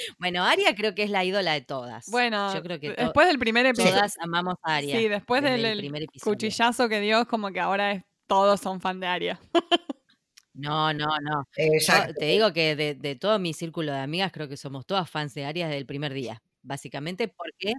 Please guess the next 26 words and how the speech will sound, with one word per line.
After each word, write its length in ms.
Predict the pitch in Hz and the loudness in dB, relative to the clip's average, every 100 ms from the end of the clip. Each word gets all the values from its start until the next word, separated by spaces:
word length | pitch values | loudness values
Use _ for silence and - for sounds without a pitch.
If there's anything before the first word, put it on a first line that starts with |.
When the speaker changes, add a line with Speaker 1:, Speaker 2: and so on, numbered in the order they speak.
| - | -4
Speaker 1:
Porque 140 | 160 | 0
Speaker 3:
Muy 120 | 175 156 | 2 4
Speaker 1:
era 100 | 135 | 4
Speaker 3:
bien, 80 | 131 | 4
Speaker 1:
la, 120 | 143 | 2
Speaker 3:
así 120 | - | 2
Speaker 2:
Muy 80 | - | 2
bien. 100 | 170 | 2
Speaker 3:
me 40 | 147 | 2
gusta, 300 | 156 151 139 | 0 -2 -2
así 160 | - | 2
me 60 | 185 170 | 4 4
Speaker 1:
la 80 | |
Speaker 3:
gusta. 160 | 170 - | 2 0
Speaker 1:
contraparte 560 | 135 175 170 202 226 254 | 0 2 4 2 2 2
de 120 | 214 | 4
la 100 | 160 | 2
Sonsa, 640 | 143 240 202 151 139 123 - | 0 0 0 -2 -6 -8 -12
porque 200 | - 123 | -14 -10
yo 160 | - | -4
le 100 | 165 | -2
digo 220 | 170 160 151 | 0 -2 -2
Sonsa 420 | 175 175 160 190 | -4 -6 -2 -2
a 220 | - 156 | -2 -6
Sonsa 480 | - 170 165 196 190 | -6 -6 -4 -4 -4
desde 460 | 160 131 139 131 | -4 -6 -8 -10